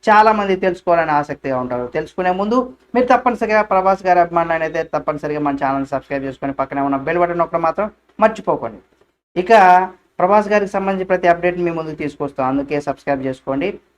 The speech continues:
ఇక పాన్ ఇండియా స్టార్ అయినటువంటి ప్రభాస్ నటించిన కల్కి టూ ఎయిట్ నైన్ ఎయిట్ ఏడీ జూన్ ఇరవై ఏడవ తేదీన ప్రపంచవ్యాప్తంగా గ్రాండ్గా విడుదలైన సంగతి మనందరికీ తెలిసిందే. మొదటి రోజే బ్లాక్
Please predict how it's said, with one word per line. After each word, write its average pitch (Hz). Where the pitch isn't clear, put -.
ఇక 151
పాన్ 262
ఇండియా 233
స్టార్ 196
అయినటువంటి 190
ప్రభాస్ 180
నటించిన 170
కల్కి 202
టూ 262
ఎయిట్ 226
నైన్ 190
ఎయిట్ 190
ఏడీ 165
జూన్ 233
ఇరవై 214
ఏడవ 202
తేదీన 190
ప్రపంచవ్యాప్తంగా 185
గ్రాండ్గా 226
విడుదలైన 196
సంగతి 175
మనందరికీ 160
తెలిసిందే. 147
మొదటి 175
రోజే 185
బ్లాక్ 180